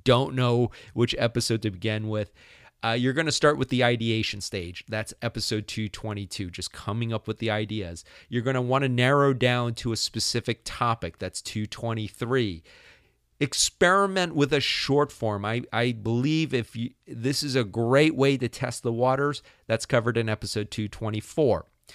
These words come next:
Talk out your first draft. Once you have selected the idea, you've narrowed it down, you've done a test bed with a short fir-, form,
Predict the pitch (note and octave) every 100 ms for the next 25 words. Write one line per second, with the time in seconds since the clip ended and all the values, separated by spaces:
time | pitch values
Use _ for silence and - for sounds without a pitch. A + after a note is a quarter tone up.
0 | - - _ _ - - A3+ C4+ - G#3+
1 | G3 G#3+ G2+ - - - - C#3 C#3 D#3
2 | C#3+ - C#3+ D3 G2+ - A#2 C#3 F#3+ -
3 | G#3+ G3+ - G3 F#3 F3+ F3 D#3+ D3+ D3
4 | D3 B2+ A#2+ A#2 C#3 C#3+ C3+ B2 C#3 C#3
5 | C3 A#2+ A#2 G#2+ B2 C3+ C3 - D3+ D3+
6 | - A#2 A2 G#2 G2+ - B2 A2 - D3+
7 | C#3 - F3+ E3 A2 A2+